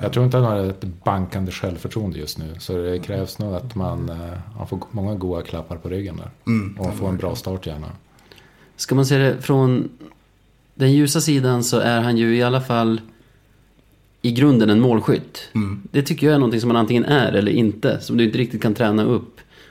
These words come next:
Speaker 3: Och i vårt lag har vi massor med passningsläggare,
Speaker 1: Mm.
Speaker 3: men ingen som riktigt vill klämma dit puckarna.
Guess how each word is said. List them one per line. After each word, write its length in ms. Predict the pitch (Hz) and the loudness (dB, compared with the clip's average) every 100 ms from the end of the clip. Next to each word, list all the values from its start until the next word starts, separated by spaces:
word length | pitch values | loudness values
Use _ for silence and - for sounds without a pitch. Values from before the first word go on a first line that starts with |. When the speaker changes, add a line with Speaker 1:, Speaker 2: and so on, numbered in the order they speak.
| - | -6
Speaker 3:
Och 100 | - | 0
i 20 | |
vårt 220 | 123 143 | 2 2
lag 120 | 127 | 2
har 80 | 113 | 2
vi 100 | 110 | 2
massor 380 | 117 117 - 151 | 2 0 0 0
med 140 | 110 | 0
passningsläggare, 680 | - 117 113 104 135 117 104 | 0 -2 -2 0 0 0 -2
Speaker 1:
Mm. 340 | 101 104 117 131 - | -2 -4 -4 -6 -2
Speaker 3:
men 120 | 127 | 2
ingen 160 | 127 | 4
som 100 | 135 | 4
riktigt 180 | 120 117 | 2 0
vill 60 | 110 | -2
klämma 220 | - 117 | 0 2
dit 180 | 113 110 | 2 0
puckarna. 440 | - - 123 110 | -4 0 0 2